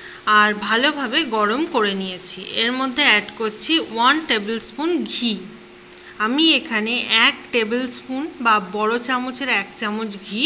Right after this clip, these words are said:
অ্যাড করলাম। ঘিটা ভালো করে প্রথমে গলিয়ে নিতে হবে। দেখো, তোমাদের যাদের কাছে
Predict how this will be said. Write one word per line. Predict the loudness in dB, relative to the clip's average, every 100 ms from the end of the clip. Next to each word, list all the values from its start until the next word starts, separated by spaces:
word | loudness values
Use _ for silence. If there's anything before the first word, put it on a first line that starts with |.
| 2
অ্যাড | 0 -2 -6
করলাম। | -6 -6 -8 -12 -18 -20 -20 -20 -20 -20 -16 -4
ঘিটা | -2 4 6 6 4 0
ভালো | 2 2 2
করে | 0 0 0
প্রথমে | -2 -2 -2 0
গলিয়ে | 0 0 0 -2
নিতে | -2 -4 -4
হবে। | -6 -2 -4 -4 -16 -18 -18 -20 -20 -4
দেখো, | -2 -2 -4 -6 -6 -14 -20 -20 -20 -20 -20 -20 -20 -20 -20 -20 -20 -20 -20 -20 -20 -20 -20 -20 -8 -2
তোমাদের | 0 2 2 0 -6 -6 -2 0 2 0
যাদের | 2 0 0
কাছে | -2 0